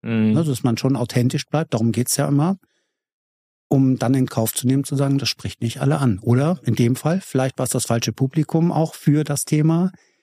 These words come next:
Speaker 2: Ich hab gemerkt, da war Interesse da,
Speaker 1: Ja.
Speaker 2: ne, aber dann meldet man sich nicht und sagt, „Hier, Astrologie, find ich geil.“
Speaker 1: Ja, klar.
Speaker 2: Äh, und die Nachbarn denken so mal, „Hackt's bei dir?
Speaker 1: <laughs>
Speaker 2: <laughs> Bist du
Speaker 1: Ja,
Speaker 2: jetzt
Speaker 1: klar.
Speaker 2: Spiri hier oder was ist los?“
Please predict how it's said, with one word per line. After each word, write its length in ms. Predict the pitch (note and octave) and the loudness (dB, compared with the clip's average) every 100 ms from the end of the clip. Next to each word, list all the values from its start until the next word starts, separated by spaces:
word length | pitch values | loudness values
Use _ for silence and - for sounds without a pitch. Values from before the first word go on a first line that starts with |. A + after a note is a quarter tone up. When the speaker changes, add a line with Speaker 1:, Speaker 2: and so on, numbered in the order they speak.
| - | -4
Speaker 2:
Ich 60 | |
hab 120 | C#3 - | -4 0
gemerkt, 340 | D3 D3 C#3 | 2 2 0
da 100 | A#2 | -2
war 180 | A2+ C#3+ | 0 0
Interesse 420 | E3+ - D#3+ F3 | 0 0 0 0
da, 320 | D#3 E3 F3 A2 | 0 2 2 2
Speaker 1:
Ja. 60 | |
Speaker 2:
ne, 100 | C#3+ | 2
aber 220 | F3 D#3 | 2 0
dann 320 | D3 C#3+ C#3 D3 | 2 2 2 2
meldet 360 | C3+ E3+ F3 | 2 2 2
man 140 | E3+ E3 | 0 0
sich 140 | D#3 | 0
nicht 180 | E3+ D#3 | 0 0
und 80 | D3+ | 0
sagt, 200 | C#3 - | -2 -2
„Hier, 240 | F3 E3+ | -2 -2
Astrologie, 500 | - - D#3 F3 E3+ | -4 -4 0 2 2
find 180 | E3 D#3 | 0 0
ich 100 | - | 0
geil.“ 400 | D3+ F3 F#3+ G3 | 0 2 2 2
Speaker 1:
Ja, 160 | C3 B2 | 2 2
klar. 460 | B2+ C3 C3+ C#3+ - | 2 2 2 -2 -6
Speaker 2:
Äh, 320 | - A#2+ C3+ - - - | 0 2 2 -2 -10 -4
und 160 | A#2 | 0
die 120 | A#2 | 2
Nachbarn 340 | A2 G#2 - B2 | 2 0 0 2
denken 200 | C3+ B2 | 2 2
so 80 | A2+ | 0
mal, 300 | A2 G2 F#2 _ | 0 -2 -6 _
„Hackt's 320 | - G#2 - - | -6 -4 -4 0
bei 160 | D3 | 0
dir? 260 | D3+ - A#3 | 2 2 2
Speaker 1:
<laughs> 0 | - - C4 - F3 - - - _ - | 2 2 0 0 -2 -4 -6 -10 _ -2
Speaker 2:
<laughs> 200 | A#2 D#3+ | 2 2
Bist 240 | C#3+ - | 2 2
du 40 | C#3+ | 0
Speaker 1:
Ja, 60 | |
Speaker 2:
jetzt 140 | C#3+ - | 0 0
Speaker 1:
klar. 140 | A2+ | 2
Speaker 2:
Spiri 300 | C3 D3+ F#3+ | 2 4 4
hier 180 | F3 F#3 | 4 2
oder 120 | F3 D#3 | 2 0
was 140 | - | 0
ist 180 | D3 - | -2 2
los?“ 300 | D3 F3+ | 2 0